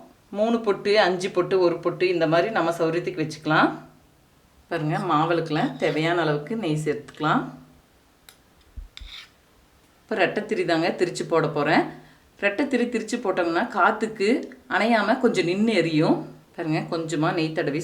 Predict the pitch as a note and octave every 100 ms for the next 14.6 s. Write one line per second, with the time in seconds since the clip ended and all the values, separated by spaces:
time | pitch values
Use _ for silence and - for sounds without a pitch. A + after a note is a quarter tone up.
0 | - D#3 - D3+ C3 B2+ - C#3 C#3 C#4
1 | - - - - A3+ G#3+ A3+ A3 C4 G3+
2 | F3 F3 F3+ E3+ D#3+ D#3+ D#3 D3+ D3 C#3+
3 | G#3 - D#3+ C#3 D3 C3+ - E3+ D#4 -
4 | - _ _ _ - - F#3 F3 G#3+ F#3
5 | E3 E3+ G#3 - E3+ F3 F#3 E3+ E3+ F3
6 | D#3+ D#3 - C#3 C3+ D#3 B3+ - - -
7 | _ - A#3+ A#3+ A3+ A#3+ D4+ A3+ - F3+
8 | D4+ - G3+ G3 A3+ G#3+ F#3+ E3+ E3 A#3+
9 | - - F3+ G3 A3+ A#3 G#3 G3 A#3 -
10 | F3 D#3+ D#3 G3 - G3 F#3 A#3+ A3+ G#3
11 | F#3 F#3 A3 F#3 D#3+ D#3+ E3 G#3 F#3 E3
12 | G#3+ G#3 G3+ F3+ F3+ - E3 D#3 D3 D#3
13 | G#3+ - - - - - E4 D#4+ D#4 D#4
14 | D#4 B3 G#3+ A#3 F#3